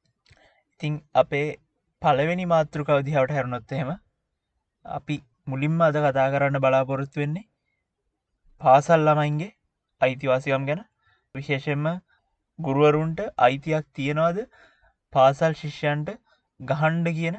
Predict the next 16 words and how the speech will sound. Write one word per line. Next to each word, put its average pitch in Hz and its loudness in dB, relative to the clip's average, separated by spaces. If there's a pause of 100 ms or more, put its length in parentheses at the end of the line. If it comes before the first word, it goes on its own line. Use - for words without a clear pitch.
(440)
කාරණාව 147 4 (400)
පිළිබඳව. 143 -4 (480)
ඉතින් 151 -8 (300)
මේකට 139 -2 (800)
මුල් 135 -4
වෙන 196 0
සිද්ධිය 120 -4
වෙන්නේ 117 -6 (300)
මාතර 131 2
පුහුවැල්ල 143 0
මධ්‍ය 135 -2
මහාවිද්‍යාලයේ 143 -4 (540)
අවුරුදු 143 -2 (720)
පහළොවේ 170 2
ළමයෙක්ට 151 -2 (640)
පාසලේ 139 0